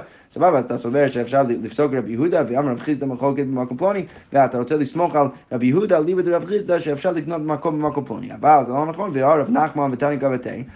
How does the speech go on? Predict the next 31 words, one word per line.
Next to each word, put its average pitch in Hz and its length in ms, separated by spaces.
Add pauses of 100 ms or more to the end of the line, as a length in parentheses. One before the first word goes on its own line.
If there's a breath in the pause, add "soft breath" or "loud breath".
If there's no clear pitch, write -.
(140 loud breath)
אבל 110 120
הרי 147 320
יש 143 280
את 127 80
הידיעה 123 280
של 139 120
רב 117 80
נחמן 131 260
שמחמיר 120 420
ובא 123 80
ואומר 131 240
שרבי 123 240
יהודה 131 260
רק 143 120
מקל, 131 320
רק 135 100
במקרה 127 180
של 123 120
מקום, 123 360
במקומי 120 520
ולא 123 200
במקרה 123 300
של 120 80
מקום 113 280
פלוני, 117 260 (280 loud breath)
אז 107 120
לכאורה 147 260
אתה 127 140
לא 156 180
יכול 143 200
להקל 127 260